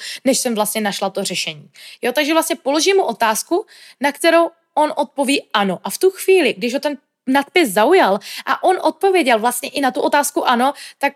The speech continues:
už jako ví, že ten příspěvek je pro něj, protože se shlednul i v té situaci, kterou já jsem ho, mu nastínila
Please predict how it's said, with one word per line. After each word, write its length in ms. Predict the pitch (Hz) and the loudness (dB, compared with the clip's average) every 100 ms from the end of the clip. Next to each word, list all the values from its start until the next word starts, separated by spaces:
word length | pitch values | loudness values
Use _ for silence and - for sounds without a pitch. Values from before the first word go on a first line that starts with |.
| - | -6
už 140 | 262 | -2
jako 240 | 302 302 | 0 0
ví, 200 | 240 285 | -2 0
že 100 | 277 | 0
ten 140 | 302 285 | -2 -2
příspěvek 400 | - 269 240 285 | -4 -4 -4 -2
je 80 | 294 | -2
pro 300 | - 285 330 | 0 2 2
něj, 240 | 247 214 | 2 -2
protože 360 | 226 233 247 254 | -4 -8 -6 -4
se 120 | 285 | -4
shlednul 420 | - - 262 262 - | -6 -2 -4 -2 -8
i 80 | |
v 40 | 269 | -4
té 140 | 294 | -4
situaci, 480 | - 294 320 285 220 | -2 -2 0 0 -2
kterou 300 | - 226 247 | -6 -2 0
já 140 | 226 | 0
jsem 220 | 233 269 254 | -2 -4 -2
ho, 220 | 254 240 - - | 0 -2 -4 -10
mu 80 | 233 | -2
nastínila 680 | 254 254 - 403 294 208 190 | 0 0 0 0 2 0 -2